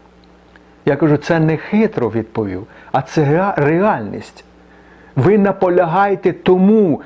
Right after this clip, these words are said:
читати книгу мормонів з тієї причини, що вона не одинакова з Біблії. Бо якби вона була одинакова,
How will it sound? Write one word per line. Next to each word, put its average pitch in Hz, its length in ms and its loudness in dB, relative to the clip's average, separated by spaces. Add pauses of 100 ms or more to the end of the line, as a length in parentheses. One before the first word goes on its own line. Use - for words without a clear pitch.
(100)
читати 170 580 0
книгу 175 400 0
мормонів 190 680 2 (220)
з - 100 -10
тієї 233 240 2
причини, 220 520 0
що 220 160 2
вона 233 220 2
не 277 300 4
одинакова 220 800 2
з 117 80 -8
Біблії. 120 360 0 (200)
Бо 226 140 4
якби 220 260 4
вона 196 280 2
була 190 300 2
одинакова, 240 720 2